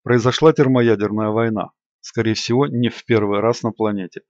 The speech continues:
результатом которой стала ядерная зима тысяча восемьсот шестнадцатого года.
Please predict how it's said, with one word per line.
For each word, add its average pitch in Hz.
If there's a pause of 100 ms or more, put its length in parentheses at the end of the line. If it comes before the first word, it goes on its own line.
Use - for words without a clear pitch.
(300)
результатом 110
которой 143
стала 113
ядерная 101
зима 104
тысяча 113
восемьсот 98
шестнадцатого 95
года. 92